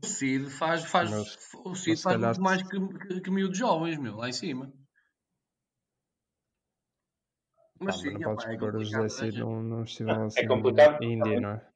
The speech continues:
Speaker 3: Depois depende sempre da questão, né? Isto é, isto é uma, é uma questão que pode ser eterna, né? Que é o que é que tu defines por qualidade ou não,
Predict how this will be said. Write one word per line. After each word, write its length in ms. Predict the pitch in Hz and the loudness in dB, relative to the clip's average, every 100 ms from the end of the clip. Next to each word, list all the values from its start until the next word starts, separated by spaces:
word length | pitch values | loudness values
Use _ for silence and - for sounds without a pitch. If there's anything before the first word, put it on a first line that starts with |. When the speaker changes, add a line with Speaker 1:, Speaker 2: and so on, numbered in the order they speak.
| - | -10
Speaker 3:
Depois 340 | 117 - 127 120 | -4 6 6 6
depende 260 | - 123 | 4 4
sempre 440 | 120 131 113 - 135 - _ - | 4 0 -2 -8 -12 -14 _ 0
da 160 | 123 | 2
questão, 420 | 117 - 127 120 | 2 2 4 6
né? 160 | 117 95 | 4 0
Isto 160 | 98 113 | 0 -2
é, 100 | 113 | -2
isto 160 | - | -2
é 20 | 110 | 0
uma, 160 | 110 | 2
é 160 | 113 113 | 0 0
uma 160 | 113 113 | -2 -4
questão 320 | - 117 113 | -4 -4 -4
que 200 | - - - | -10 -6 4
pode 180 | 120 | 4
ser 160 | - 127 | 6 6
eterna, 420 | 127 123 104 98 | 6 6 4 4
né? 140 | 87 85 | -6 -4
Que 120 | 95 | -2
é 60 | |
o 60 | 87 | -2
que 100 | - | -4
é 20 | |
que 100 | - | -8
tu 100 | - | -6
defines 320 | 101 - 104 | -4 -2 -2
por 120 | - - | -4 0
qualidade 520 | 107 104 104 104 104 | 2 4 6 6 6
ou 100 | 107 | 2
não, 300 | 110 127 | 2 0